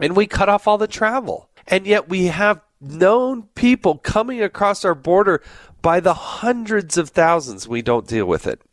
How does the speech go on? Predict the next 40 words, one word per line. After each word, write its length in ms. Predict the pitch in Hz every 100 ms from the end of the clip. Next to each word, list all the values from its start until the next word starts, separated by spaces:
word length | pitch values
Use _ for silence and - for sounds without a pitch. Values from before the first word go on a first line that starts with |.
| _ - - - -
Here's 200 | - 285
the 80 | 208
other 160 | 185 135
thing 240 | 139 117
that 140 | 110 107
I 80 |
think 280 | 104 135 113
is 240 | 113 98 104
a, 240 | 95 - -
a 140 | 104
big 380 | 82 131 117 - _ _ 123
implication. 800 | 123 120 98 127 110 - 90 -
You 120 | 120
know, 120 | 123 120
there's 200 | 120 117
a 60 |
lot 320 | 127 143 170
of 100 | 165
saber 400 | - 156 143 123
rattling 560 | 113 104 104 101 101 101 _ -
from 520 | 120 104 104 101 98 _
Russia 680 | 117 120 127 - 156 165 160 _ _ -
about 360 | 113 120 113
potentially 560 | 123 - 147 147 - 127
taking 420 | - 143 - 127
over 320 | 120 110 113 -
another 580 | 120 117 120 127 127 135
part 400 | - 127 113 110
of 200 | 101 92
Ukraine. 560 | 98 90 110 90 67 - _ _
There's 240 | 143 143 151
also 400 | 170 - 170 139
some 320 | - 123 113
saber 460 | - 135 120 117
rattling 640 | 110 110 107 120 139 170 -
as 300 | 113 117 117
it 140 | 120 110
relates 480 | 113 104 110 -
to 100 | -
Taiwan 800 | 127 - 135 151 160 180 95 82